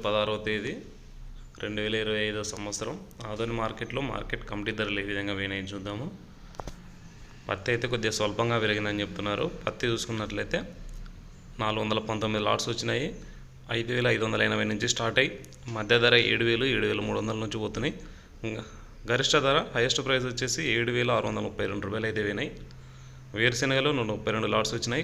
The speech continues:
కనిష్ట ధర మూడు వేల నాలుగు వందల అరవై తొమ్మిది, మధ్య ధర ఐదు వేల తొంభై, గరిష్ట ధర ఐదు వేల ఎనిమిది వందల తొంభై రెండు రూపాయలు పోయినాయి. ఆముదాలు ముప్పై ఒక్క లాట్స్ వచ్చినాయి. కనిష్ట ధర నాలుగు వేల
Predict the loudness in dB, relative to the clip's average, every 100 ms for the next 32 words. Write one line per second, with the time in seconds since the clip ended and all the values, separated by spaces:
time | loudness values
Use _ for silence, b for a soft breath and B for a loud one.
0 | 0 0 2 4 2 2 2 2 2 2
1 | 2 2 2 2 0 -2 -2 0 0 0
2 | 2 2 4 2 2 0 2 0 0 -2
3 | -2 -2 -4 B B B B -4 2 2
4 | 4 4 4 2 2 2 0 0 -2 -2
5 | -2 0 -2 -2 -2 0 0 -2 -4 B
6 | B B 0 2 4 4 4 2 2 2
7 | 2 2 0 -2 -2 -2 -2 -6 B B
8 | B -2 0 4 6 6 6 4 4 4
9 | 4